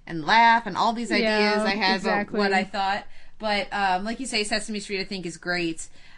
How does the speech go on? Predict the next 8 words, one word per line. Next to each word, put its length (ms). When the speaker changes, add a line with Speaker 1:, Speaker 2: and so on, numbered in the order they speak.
Speaker 1:
Um, 360
uh, 220
I 380
look 200
forward 340
to, 280
depending 720
on, 340